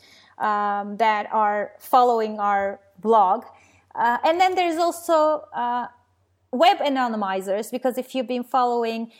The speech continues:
there have been a lot of censorship around the web on Twitter, on Facebook, or even, like, sometimes WordPress in Turkey. So a lot of people uses, um, Tor and other browsers. <laughs> So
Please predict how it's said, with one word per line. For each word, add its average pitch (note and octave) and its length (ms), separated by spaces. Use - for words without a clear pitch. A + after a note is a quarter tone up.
there B3 120
have C4 160
been B3+ 180
a A#3+ 40
lot B3+ 180
of B3 100
censorship B3 760
around G#3 380
the G#3 60
web G#3 300
on G#3 200
Twitter, A#3 440
on F#3 220
Facebook, B3+ 640
or G#3 140
even, B3 340
like, G3+ 180
sometimes A3+ 480
WordPress A#3+ 840
in B3 120
Turkey. C#4+ 500
So C#4 280
a - 20
lot D4+ 160
of F#4+ 100
people F4 300
uses, B3 720
um, G#3+ 280
Tor C4 300
and A#3+ 260
other A#3+ 200
browsers. B3 600
<laughs> - 20
So B3+ 640